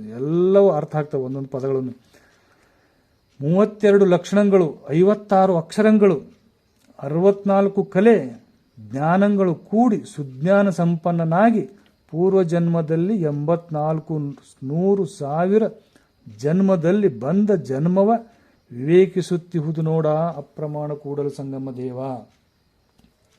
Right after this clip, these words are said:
ಅವ್ರ ಉದ್ದೇಶ ಏನಿದ್ದಿರ್ಬೋದು ಈ ವಚನದಲ್ಲಿ? ಭೂಮಿಗೆ ಬರ್ಬೇಕಾದಾಗ ಮಗು ಗರ್ಭದಲ್ಲಿ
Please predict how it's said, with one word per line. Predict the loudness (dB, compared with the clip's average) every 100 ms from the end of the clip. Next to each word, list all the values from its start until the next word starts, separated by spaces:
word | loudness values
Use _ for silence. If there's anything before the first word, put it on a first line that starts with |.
| _ -14
ಅವ್ರ | -12
ಉದ್ದೇಶ | -8 -4 -4 -2
ಏನಿದ್ದಿರ್ಬೋದು | -4 -4 -6 -6 -6 -8 -12
ಈ | -10
ವಚನದಲ್ಲಿ? | -8 -8 -8 -8 -8 -12 _ _ _ _ _ _ _ _ _ _ _ _ _ _ _ _ _ _ _ _ _ -20
ಭೂಮಿಗೆ | -8 0 2 2
ಬರ್ಬೇಕಾದಾಗ | 2 2 2 2 2 2 0
ಮಗು | -4 2 4 4 2 -2 -2 -4 -10 _ _ _ -20
ಗರ್ಭದಲ್ಲಿ | -2 0 4 4 4 2 0 -2 -6